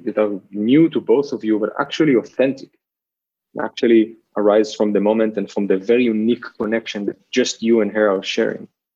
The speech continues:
Um, and so there is, there is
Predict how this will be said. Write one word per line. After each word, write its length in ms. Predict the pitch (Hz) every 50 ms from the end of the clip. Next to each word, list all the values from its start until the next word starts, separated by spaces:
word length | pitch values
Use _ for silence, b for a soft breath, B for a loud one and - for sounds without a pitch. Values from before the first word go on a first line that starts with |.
| _ _ _ _ _ _ _ _ _ _ _ _ _ -
Um, 500 | 104 104 107 104 101 95 98 - - - _ _ _ _ _ _ _ _ _ _ _ _ _ _ _ _ _ _ _ _ _ _ _ -
and 140 | 110 110 110
so 180 | - - 123
there 160 | 120 123 123 123
is, 380 | 123 117 113 113 - - - -
there 120 | 120 123
is 280 | 120 - - - -